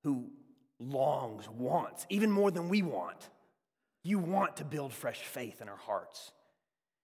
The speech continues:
So will you open us up? And as a result of your word, God, may you deepen our trust in you. In Jesus' mighty name, amen. Amen.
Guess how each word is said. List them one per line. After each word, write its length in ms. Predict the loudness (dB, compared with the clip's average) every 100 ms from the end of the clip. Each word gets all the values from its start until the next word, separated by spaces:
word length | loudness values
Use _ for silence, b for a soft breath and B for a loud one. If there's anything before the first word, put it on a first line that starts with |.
| -14
So 120 | -4
will 100 | -2
you 160 | 0 2
open 320 | 0 0 -8
us 160 | -10 -10
up? 260 | -10 -12 -20 _ _ _ _ _ _ _ _ _ _ _ _ -10
And 100 | -8
as 80 | -2
a 60 |
result 440 | -2 0 4 4 2
of 120 | -2
your 100 | -2
word, 420 | 0 2 0 -2
God, 300 | -2 0 0
may 120 | -2
you 180 | -4 -6
deepen 580 | -10 -6 -6 -4 -6 -6
our 160 | -10 -12
trust 640 | -8 -6 -6 -8 -16 -18 -16
in 100 | -14
you. 280 | -14 -16 -18 _ _ _ _ _ _ _ _ _ -16
In 120 | -10
Jesus' 400 | -4 -4 -4 -4
mighty 200 | -4 -4
name, 300 | -8 -12 -16 -20 _ _ -14
amen. 320 | -12 -14 -18 -20 _ _ _ _ _ _ _ _ _ _ _ -20 -18
Amen. 260 | -16 -18